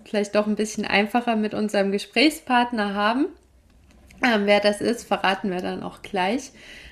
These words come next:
Ähm, ich musste, muss dich aber noch fragen, René, weil mich das tatsächlich interessiert. Gibt's bei euch auch ein Hexenfeuer am nächsten Wochenende?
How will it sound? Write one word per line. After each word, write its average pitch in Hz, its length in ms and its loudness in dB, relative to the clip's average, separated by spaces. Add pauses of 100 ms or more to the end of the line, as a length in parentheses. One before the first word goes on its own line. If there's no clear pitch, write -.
(160)
Ähm, 208 380 4
ich 214 160 -4
musste, 247 340 2 (160)
muss 220 340 2
dich 277 220 4
aber 226 220 4
noch 202 180 0
fragen, 196 580 0
René, 202 300 0
weil 196 140 0
mich 190 160 -6
das 180 160 -8
tatsächlich 202 600 -2
interessiert. 185 580 -2 (440)
Gibt's - 260 -4
bei 196 280 2
euch 180 200 -2
auch 175 200 -4
ein 170 80 -4
Hexenfeuer 208 720 0
am 214 80 0
nächsten 226 460 -2
Wochenende? 220 580 -4